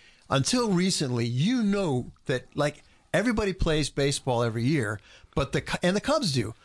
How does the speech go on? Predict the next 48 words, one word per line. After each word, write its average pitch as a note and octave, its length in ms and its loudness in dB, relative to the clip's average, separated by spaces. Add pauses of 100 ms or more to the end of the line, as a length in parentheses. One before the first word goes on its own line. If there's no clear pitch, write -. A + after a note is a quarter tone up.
(140)
but A3 100 0
they're, A3+ 220 0
they E3+ 380 -2
are D#3+ 200 0
not D3+ 340 0 (220)
the C#3+ 140 -2
kind C#3+ 320 0
of C3+ 60 -2
team C3 260 0
that A#2+ 140 0
wins B2 300 0
the A#2+ 60 0
World A2+ 280 -4
Series. A2 360 -4
They're - 120 0
just D3 200 0
not. A2+ 300 -2
So D#3+ 140 0
we're A3+ 100 -2
gonna B3+ 140 0
go F#3+ 160 -2
out, D#3+ 240 0
we're D#3+ 80 -2
gonna E3 100 0
cheer C3+ 240 0
for B2+ 160 -4
'em, B2+ 80 -2 (300)
but, F#3+ 140 -2
eh, A#3 380 0
they're F#3 200 0
not, E3 280 0 (320)
they're G3+ 140 0
not D#3+ 220 0
gonna C3 160 0
ever C3 200 2
win B2 300 0
the A#2+ 80 -2
World A2+ 240 -2
Series. A#2 420 -2
And, C#3+ 240 -2
and D3+ 180 0
you G#3+ 100 2
just, A3 260 -2
and D3 320 -4
that D#3+ 120 0
his D3+ 180 0
point A3+ 360 -2
was, B2+ 420 -2